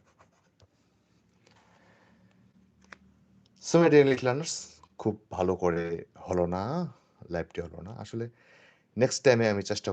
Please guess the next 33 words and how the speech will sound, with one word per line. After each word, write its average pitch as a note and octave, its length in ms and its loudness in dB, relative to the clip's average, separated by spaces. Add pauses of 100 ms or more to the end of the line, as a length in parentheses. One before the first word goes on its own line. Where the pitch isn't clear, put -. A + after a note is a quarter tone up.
করব E2 220 -2 (680)
এভাবে A2 200 -2 (100)
কাগজে F#2 320 -6
কলমে F#2 300 -6
না E2+ 120 -8
লিখে F2 260 -10 (720)
আমরা D#2 180 -10 (180)
মুখোমুখি G#2+ 500 -6
কিছু - 180 -14 (160)
ইংরেজি E2 360 -10
শেখার, - 280 -20 (200)
এবং D#2 120 -12 (120)
সেটা D#2 200 -12 (100)
বাইরে, E2 280 -4 (1120)
আউটডোর, E2+ 360 -6 (220)
আউটডোরে, D2 420 -10 (380)
out E2 160 -4
of - 100 -12
my D2+ 160 -16
classroom। - 400 -16 (1800)
So - 60 2 (120)
thank C#3 180 2
you D3+ 160 4
very, B2+ 160 2 (180)
very G#2+ 220 0
much B2+ 120 -2 (100)
for F2 120 -4 (140)
giving F#2+ 300 -4
me A2 60 -4 (240)
a - 80 -8
lot F2 180 -6
of E2+ 40 -12 (200)
time G#2 220 -8